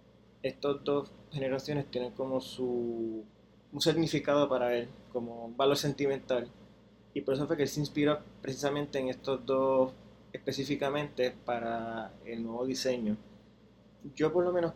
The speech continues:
creo, a mí me gusta mucho cómo se ve, eh, pero pues, lo quiero ver en persona, para, siempre la foto pues es una cosa, en persona es otro. Yo creo que este va a ser de los carros que se ve mucho mejor en persona que en foto,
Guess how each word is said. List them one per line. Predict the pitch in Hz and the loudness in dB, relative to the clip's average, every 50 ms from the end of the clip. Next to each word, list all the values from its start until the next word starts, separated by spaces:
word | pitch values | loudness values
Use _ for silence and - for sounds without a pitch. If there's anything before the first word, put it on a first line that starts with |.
| - - | -2 0
creo, | 170 160 147 131 120 - | 2 4 4 4 4 4
a | 117 135 | 2 2
mí | 131 | 0
me | 151 160 | 2 0
gusta | 160 156 - - 151 | 0 0 0 2 2
mucho | 139 139 135 - 139 127 | 2 2 0 -2 0 0
cómo | 131 127 | 0 0
se | 127 - 135 123 | 0 2 0 0
ve, | 120 113 110 - - - - - - - - - - - - - | 0 0 -4 -8 -14 -20 -20 -18 -18 -20 -20 -20 -20 -20 -14 -12
eh, | 123 117 110 110 110 107 107 107 - - | -10 -10 -8 -8 -10 -10 -10 -10 -8 -2
pero | - 123 127 | 0 2 2
pues, | 151 165 160 | 2 2 0
lo | - 131 120 | 0 -2 -2
quiero | - 117 120 | 0 2 2
ver | 127 131 | 2 2
en | 127 - | 2 0
persona, | - 127 - - 139 139 131 123 123 117 - | 0 -2 -2 0 0 0 0 -2 -4 -4 -4
para, | 123 117 117 117 113 113 113 110 107 107 - - - - - - - | -4 -2 -2 -2 -2 -2 -4 -4 -6 -6 -10 -14 -20 -20 -20 -20 -14
siempre | - 120 113 104 135 135 | -10 -8 -6 -2 0 0
la | 135 127 | 0 0
foto | - 131 131 131 131 127 | 0 0 0 2 2 0
pues | 110 120 117 | 0 -2 -4
es | 127 | -4
una | 127 123 120 | -4 -4 -2
cosa, | 131 135 135 - 127 | -2 -2 -2 -2 -6
en | 120 117 - - - | -8 -8 -10 -14 -14
persona | 113 113 - 117 120 123 | -12 -12 -10 -10 -10 -6
es | 123 139 | -4 -4
otro. | 131 110 110 120 123 - - - - - - - - - - - - - - - - - - - - - - | -2 -2 -4 -6 -8 -10 -16 -20 -20 -20 -20 -20 -20 -20 -20 -20 -20 -20 -20 -20 -20 -20 -20 -20 -20 -12 -4
Yo | - 135 | 0 2
creo | 143 151 | 2 4
que | 156 170 | 2 2
este | 165 - 165 | 2 4 4
va | 160 | 4
a | |
ser | 160 160 | 4 2
de | 156 156 | 0 0
los | 156 | 0
carros | - 156 156 151 139 | 0 -2 0 0 0
que | 135 | 0
se | - 131 123 | 0 2 0
ve | 123 | 0
mucho | 127 135 143 143 151 156 151 - - - 139 | 2 2 4 4 6 4 4 2 0 -2 -2
mejor | 131 131 131 131 131 131 131 | 0 0 0 0 0 0 0
en | 127 117 | 0 0
persona | - 127 120 - - 131 127 127 | 0 -2 -2 0 -2 -4 -2 -2
que | 123 131 | -2 -2
en | 131 131 | -4 -4
foto, | - 127 123 110 104 107 117 | -2 -2 -2 -2 -2 -6 -10